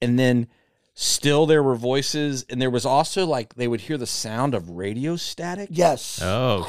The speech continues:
Speaker 3: shit,
Speaker 2: Radio
Speaker 3: okay.
Speaker 2: static and babies crying.
Speaker 1: Babies crying,
Speaker 2: Babies
Speaker 1: yes.
Speaker 2: crying.
Speaker 3: Oh, my
Speaker 2: Yeah.
Speaker 3: God.
Speaker 2: So you hear a lot of that, yeah.
Speaker 1: Yeah,
Speaker 3: Yeah.
Speaker 1: and, like, like, there were, I read articles where guys were like, "Yeah, at first it was, like, this very faint Russian voice, and then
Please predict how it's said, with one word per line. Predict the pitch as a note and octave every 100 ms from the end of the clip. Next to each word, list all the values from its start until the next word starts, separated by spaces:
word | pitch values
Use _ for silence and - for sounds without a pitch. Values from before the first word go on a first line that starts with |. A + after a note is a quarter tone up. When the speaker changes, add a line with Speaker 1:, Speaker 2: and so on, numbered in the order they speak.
| -
Speaker 3:
shit, | A2+ G#2+
Speaker 2:
Radio | G#2+ F#3+
Speaker 3:
okay. | G#3
Speaker 2:
static | - G#3 G#3
and | E3
babies | F3 G3 D#3 -
crying. | E3+ B2 - -
Speaker 1:
Babies | C#3+ D#3 F3+
crying, | - F3+ E3+ E3 E3+
Speaker 2:
Babies | F3+
Speaker 1:
yes. | D#3+ -
Speaker 2:
crying. | F3+ - -
Speaker 3:
Oh, | C3+ G#2+
my | C#2+
Speaker 2:
Yeah. | D2 D3+ -
Speaker 3:
God. | D3 G#2 -
Speaker 2:
So | -
you | C#4+
hear | E4 D4
a | G#3+
lot | F3+ F3+
of | E3
that, | D3+ -
yeah. | D3
Speaker 1:
Yeah, | A#3 G#3 B2
Speaker 3:
Yeah. | G2+ C3+
Speaker 1:
and, |
like, | B2 D#3 -
like, | D#3+ C#3+ - _
there | D3+ F3+ G3
were, | F3 D3 C3+
I | E3+
read | F3+ F#3
articles | E3+ F3+ - D#3+ C3+
where | C3+
guys | C#3 C3+ C3
were | C#3+
like, | B2+ A#2+ -
"Yeah, | F#3
at | E3
first | - G3+ G#3 -
it | D3
was, | C#3+ C#3
like, | A2+
this | A#2 G#2+
very | - A#2+ C3 C#3+
faint | - - A#2+ C3+ A2+
Russian | G#2 A#2 - B2+ F#2+
voice, | G2+ A2+ D3+ - -
and | G#2+ A#2+
then | C3+ B2+ A#2